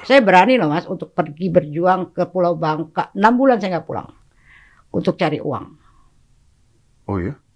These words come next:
Speaker 1: Ya. Karena saya harus sekolahin anak saya kan. Kalau yang gede mah udah lepas lah, karena kan dia udah kerja.
Speaker 2: Uh-uh.
Speaker 1: Tapi kan yang ini masih mau masuk kuliah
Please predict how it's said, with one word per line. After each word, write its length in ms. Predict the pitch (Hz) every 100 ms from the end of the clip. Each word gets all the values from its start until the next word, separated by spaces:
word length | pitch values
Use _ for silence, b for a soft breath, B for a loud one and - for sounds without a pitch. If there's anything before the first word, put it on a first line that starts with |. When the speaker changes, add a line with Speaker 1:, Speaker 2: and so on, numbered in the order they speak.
| _ _
Speaker 1:
Ya. 280 | - - - _ _ _ _ _ _
Karena 180 | - 214
saya 160 | 233 226
harus 140 | 202 - -
sekolahin 300 | - 196 185
anak 140 | 180 185
saya 160 | 214 156
kan. 180 | 131 - _ _ _ _ _
Kalau 220 | - 147
yang 100 | 143
gede 140 | 127 151
mah 140 | 190
udah 120 | 147 127
lepas 220 | - 160
lah, 260 | 131 87 92
karena 180 | 127 131
kan 140 | 143
dia 120 | 147
udah 120 | 127 127
kerja. 300 | 107 - 87
Speaker 2:
Uh-uh. 100 | -
Speaker 1:
Tapi 140 | 80 76
kan 120 | 202
yang 140 | 190
ini 80 | 190
masih 240 | 190 202 160
mau 100 | 147
masuk 220 | 127 139
kuliah 500 | - 170 151 - -